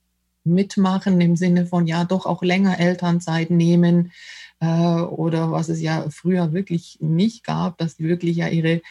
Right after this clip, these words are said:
Babys mit den Tragen jetzt rumtragen und so. Ja, das finde ich einfach sehr, sehr schön. Und, äh, auch sagen, ich möchte mehr Zeit haben, auch mit meiner Familie, auch nach der Elternzeit. Und es doch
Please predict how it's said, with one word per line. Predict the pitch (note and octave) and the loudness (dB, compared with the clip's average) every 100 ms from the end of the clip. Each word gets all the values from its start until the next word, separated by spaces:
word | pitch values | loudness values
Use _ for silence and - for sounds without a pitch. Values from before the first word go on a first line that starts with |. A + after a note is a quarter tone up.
| - | -8
Babys | E3 D#3 F3+ G3+ F#3+ F#3+ F3+ | -4 0 2 4 2 2 0
mit | E3+ | 0
den | F3 E3+ | 2 0
Tragen | - D#3 E3 F#3+ F#3 | -2 -4 -2 0 0
jetzt | F3 F3 E3 | 0 -2 0
rumtragen | F3+ F3+ F3+ D#3+ F3 F#3 F3+ | 0 2 0 0 2 2 0
und | F3+ F3+ | 0 0
so. | F3 F3 | 2 2
Ja, | E3 E3 F3+ | 0 -2 -2
das | F3 - | -4 -4
finde | E3 E3 | -2 -2
ich | D#3+ | -2
einfach | D#3+ E3 | -4 -2
sehr, | E3+ E3+ | -2 0
sehr | E3 E3 | -2 -4
schön. | - F#3 G3+ G3+ - - _ _ _ _ _ - | -2 2 2 0 -10 -20 _ _ _ _ _ -2
Und, | F3 F3+ F3+ F3 | 2 4 2 0
äh, | - - | -4 -2
auch | E3+ F#3+ G#3+ | 0 0 -2
sagen, | - F3 F3+ F#3+ | -4 -4 -2 -2
ich | F3+ E3+ | -2 -2
möchte | F3 - | -4 0
mehr | F3 F3 F#3+ | 2 2 0
Zeit | F#3+ F3 F3 F3 | -4 -2 -2 -2
haben, | E3 E3+ E3 | -4 -2 -4
auch | D#3+ E3+ | -4 -4
mit | F3 | -4
meiner | D#3+ D#3+ E3 | -4 -4 -4
Familie, | E3 E3 F#3 F3+ F3+ E3+ | -2 0 0 -2 -4 -4
auch | D#3+ - _ | -6 -8 _
nach | C#3+ D#3 G#3+ - | -4 -2 -2 -4
der | G3+ G3 | -4 -2
Elternzeit. | F3+ F#3 F#3 F#3+ F#3 F3 F#3+ F#3+ | -2 -2 -2 -2 0 0 -2 -2
Und | E3 E3+ | -2 -2
es | E3+ - | -2 -2
doch | F3 F3 | -2 -4